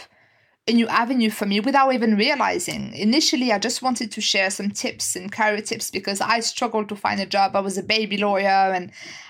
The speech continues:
I had no network, I had nothing. But when doing that, I kind of understood the power of social media and content to build relationships, to grow a network.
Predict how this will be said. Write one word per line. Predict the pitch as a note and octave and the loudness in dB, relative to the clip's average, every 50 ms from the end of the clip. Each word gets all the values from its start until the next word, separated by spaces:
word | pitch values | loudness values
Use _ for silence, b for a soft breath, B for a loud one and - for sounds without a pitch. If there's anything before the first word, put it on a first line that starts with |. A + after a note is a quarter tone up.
| B - | B -6
I | - | -2
had | G#3 G#3+ G3+ G3+ | 0 0 2 4
no | G#3 A3 | 4 4
network, | A3+ A3 G#3+ G#3 G#3 - - G#3 G3 G3 | 4 4 4 2 0 -2 -2 -2 -2 -2
I | G3 G3 | -2 -2
had | G3+ G3 G3 | -2 -2 0
nothing. | F#3+ G3 G#3+ A3+ A3 - - A3 G#3+ G3+ G3 G3 G3 G3 B B B B B B B _ | 0 0 0 0 0 -4 -4 -2 -2 0 0 -2 -4 -6 B B B B B B B _
But | - A#3 A3+ A3 | 0 2 2 2
when | A3+ B3 A#3 A3 | 4 4 4 4
doing | G#3+ A#3 C#4+ F4 D#4 C#4 | 4 4 2 2 2 2
that, | B3 A3 G#3+ - | 2 2 2 2
I | G3+ | 0
kind | G3+ - B3 C#4 C#4+ | 0 0 0 0 0
of | B3+ A3 G#3+ A3 - _ _ _ _ _ _ _ _ _ _ _ _ _ _ _ _ _ _ _ _ - | 0 -2 -4 -8 -12 _ _ _ _ _ _ _ _ _ _ _ _ _ _ _ _ _ _ _ _ 0
understood | - C4 F3+ F#3 - - - C4+ B3+ G3 | 0 2 2 2 0 0 0 -2 -2 -2
the | G#3+ | -4
power | G3+ - - - - A#3 B3 C4 A#3 | -6 -6 -4 -2 2 2 4 4 4
of | G#3 G#3 | 2 0
social | - - A3 A3+ G#3+ - G#3+ G3+ | -2 -2 0 0 0 0 2 2
media | G3+ G3+ G#3+ A3+ B3 A#3 A#3 G#3+ G3+ | 4 4 4 4 4 2 2 2 2
and | F#3+ F3+ F#3+ G3+ | 2 0 -4 -4
content | - - B3+ C4+ B3 - - A3 F#3+ A#2 - - - - - - - | -2 0 0 0 0 -2 -2 -2 -2 -4 -6 -10 -10 -10 -12 -10 -8
to | - - A3 G#3 G3 F#3 E3 - _ | -4 -2 -2 -2 -2 -4 -8 -6 _
build | - A3 A3 A3 G3+ G#3 F#3 | 2 2 2 2 0 -2 -6
relationships, | F#3+ F3 - G#3 G#3 - A#3 A3 - - F#3 F#3+ - - | -4 -4 -2 0 0 2 2 2 2 0 -2 -4 -6 -6
to | - G#3+ | -6 -4
grow | - A3 G#3 | 0 2 2
a | G3+ G3 | 2 2
network. | F#3+ G3 A3 A#3 B3 - - B2+ B2+ - - - - | 0 -2 -2 -2 -4 -2 -2 -2 -2 -2 -4 -8 -16